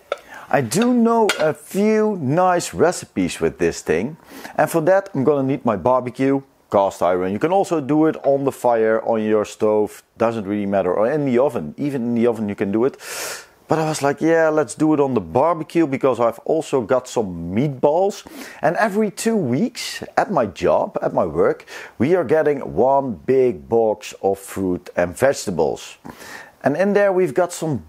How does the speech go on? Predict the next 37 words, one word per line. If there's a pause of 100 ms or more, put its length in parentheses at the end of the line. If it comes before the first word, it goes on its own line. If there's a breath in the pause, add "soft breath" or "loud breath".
(100)
beetroots. (460 loud breath)
Now, (320)
a
lot
of
people
didn't
know
what
to
do
with
them
or (200)
didn't
know
any
nice
recipes. (300 loud breath)
So
I've
got
a
quick,
simple, (160)
easy (160)
dish
for
that. (500)
Yes, (440 loud breath)
let's
do
it. (280)
Here
we
go,
guys.